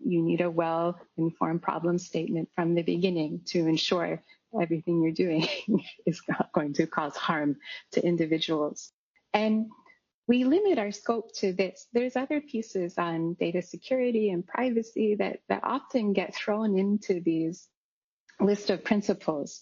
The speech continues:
but we're trying to tease out the things that we <laughs> really care about the most.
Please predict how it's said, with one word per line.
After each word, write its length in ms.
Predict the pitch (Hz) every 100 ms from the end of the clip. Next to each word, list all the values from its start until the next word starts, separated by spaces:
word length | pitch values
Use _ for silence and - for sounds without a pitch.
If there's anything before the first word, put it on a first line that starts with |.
| -
but 340 | 190 175 -
we're 140 | - 190
trying 360 | - 285 330
to 100 | 247
tease 360 | - - 226 214
out 260 | 196 175 - -
the 80 |
things 380 | 185 214 233 233
that 180 | 180 175
we 120 | 180
<laughs> 80 | 170
really 200 | - 233
care 380 | 185 - 170 208
about 300 | 185 165 160 -
the 80 | 156
most. 500 | 160 175 160 -